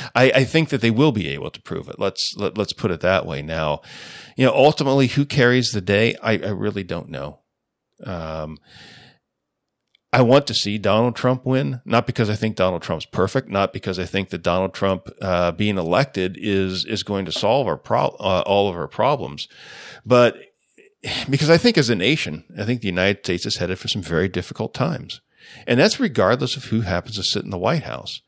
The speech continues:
But I would rather have someone in the White House who at least has some appreciation for the Constitution,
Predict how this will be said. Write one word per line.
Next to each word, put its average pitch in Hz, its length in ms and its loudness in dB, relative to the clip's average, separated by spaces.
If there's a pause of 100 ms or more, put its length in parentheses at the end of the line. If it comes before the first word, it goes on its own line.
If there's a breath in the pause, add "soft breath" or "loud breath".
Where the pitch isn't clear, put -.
(460 loud breath)
But 127 100 6
I 127 60 10
would 120 160 6
rather 156 220 6
have 143 280 4
someone 131 360 4
in 110 100 2
the 95 60 0
White 104 240 4
House 107 260 0
who 90 100 -2
at 87 60 -2
least 110 220 -2
has 90 220 2
some 104 160 0
appreciation 82 800 -4
for - 100 -8
the 76 60 -6
Constitution, 85 880 -4